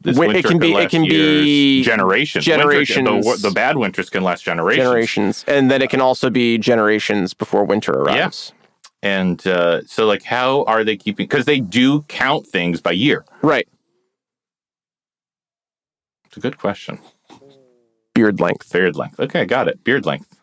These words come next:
Speaker 2: That's why everybody has a beard.
Speaker 1: Everyone does. Almost everyone has a beard, yeah.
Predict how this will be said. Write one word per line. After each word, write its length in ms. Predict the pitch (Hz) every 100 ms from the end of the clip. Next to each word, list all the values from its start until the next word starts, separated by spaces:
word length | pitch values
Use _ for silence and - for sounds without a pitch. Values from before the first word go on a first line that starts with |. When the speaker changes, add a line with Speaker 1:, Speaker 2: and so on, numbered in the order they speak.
| _
Speaker 2:
That's 220 | - - -
why 140 | 120
everybody 240 | 120 113 110
has 160 | 107
a 40 | 98
beard. 320 | 101 90 85
Speaker 1:
Everyone 280 | 87 123 127
does. 280 | 107 101 -
Almost 280 | 104 139 139
everyone 160 | 127
has 100 | 120
a 40 | 113
beard, 240 | 113 98
yeah. 160 | 101